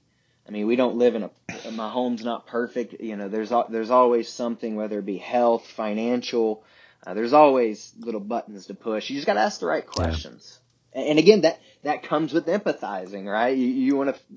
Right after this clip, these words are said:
Speaker 1: just talk to this guy, figure out his life, and, and those things will start coming out, and you just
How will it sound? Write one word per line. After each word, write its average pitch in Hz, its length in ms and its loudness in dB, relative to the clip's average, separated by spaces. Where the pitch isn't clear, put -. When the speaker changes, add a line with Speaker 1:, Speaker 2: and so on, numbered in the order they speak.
Speaker 1:
just 113 260 -18
talk - 300 -6
to 143 100 0
this 131 120 -6
guy, 135 300 0
figure 127 260 -6
out 127 140 2
his 117 120 -8
life, 120 440 -4
and, 98 180 -12
and 107 160 -8
those 107 180 -4
things 131 320 -6
will 110 100 -6
start - 280 -8
coming 113 240 -6
out, 123 260 -4
and 110 140 -12
you 90 80 -12
just - 260 -12